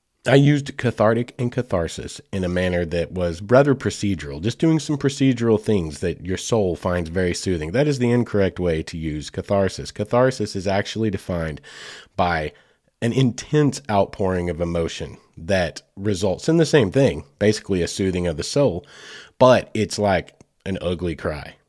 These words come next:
or maybe having a rage fit in the backyard and beating up a big, you know, teddy bear or something, whatever it takes for you to get whatever's inside out,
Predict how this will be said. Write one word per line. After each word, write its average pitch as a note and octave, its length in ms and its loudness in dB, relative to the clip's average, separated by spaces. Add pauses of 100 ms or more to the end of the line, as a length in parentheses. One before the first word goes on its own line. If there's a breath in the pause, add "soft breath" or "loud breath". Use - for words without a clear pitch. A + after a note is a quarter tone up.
(200)
or F2+ 600 -2
maybe F2 380 -6
having E2+ 400 -4
a D#2+ 300 -6 (120)
rage E2+ 340 -4
fit D#2+ 280 -10
in D2+ 80 -14
the D#2+ 60 -10
backyard D#2 680 -8
and C#2+ 300 -14
beating E2 320 -6
up D#2 200 -8
a D#2 80 -10
big, D#2 400 -8 (300)
you G2+ 120 -6
know, D2 220 -8 (160)
teddy F2 260 -4
bear D2 280 -6
or D#2+ 40 -8
something, E2+ 400 -6
whatever D#3+ 380 6
it B2+ 140 4
takes - 340 -4
for - 160 -10
you F2+ 180 0
to F2+ 140 -6
get F2+ 300 -2
whatever's G2 480 -2
inside G#2 540 0
out, F2 400 -8